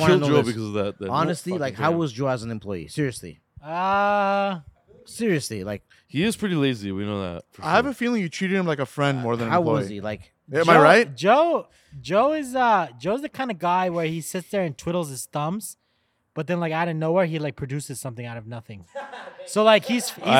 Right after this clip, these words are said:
Speaker 2: haven't
Speaker 3: he's
Speaker 2: seen
Speaker 3: like,
Speaker 2: that for,
Speaker 3: he's,
Speaker 2: like,
Speaker 3: like,
Speaker 2: three
Speaker 3: walking
Speaker 2: years.
Speaker 3: around here probably filming on his phone. Looks like he's not doing shit. Everybody's, like, tripping and stressing about my one day
Speaker 1: Sorta
Speaker 3: rap.
Speaker 1: like me.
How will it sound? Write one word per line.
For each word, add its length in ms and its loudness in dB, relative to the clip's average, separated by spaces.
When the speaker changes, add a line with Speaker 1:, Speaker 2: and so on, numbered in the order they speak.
Speaker 2:
haven't 100 8
Speaker 3:
he's 100 0
Speaker 2:
seen 180 4
Speaker 3:
like, 0 -
Speaker 2:
that 180 10
for, 60 4
Speaker 3:
he's, 0 -
Speaker 2:
like, 80 6
Speaker 3:
like, 120 6
Speaker 2:
three 80 6
Speaker 3:
walking 220 8
Speaker 2:
years. 80 2
Speaker 3:
around 220 0
here 180 -2
probably 420 -2
filming 480 -6
on 180 2
his 160 -4
phone. 380 0
Looks 160 -4
like 100 -2
he's 140 -6
not 160 -4
doing 180 -6
shit. 240 -6
Everybody's, 340 -4
like, 160 -6
tripping 440 -8
and 120 -8
stressing 400 -8
about 220 -2
my 80 -4
one 220 -4
day 60 0
Speaker 1:
Sorta 160 4
Speaker 3:
rap. 100 6
Speaker 1:
like 100 4
me. 260 2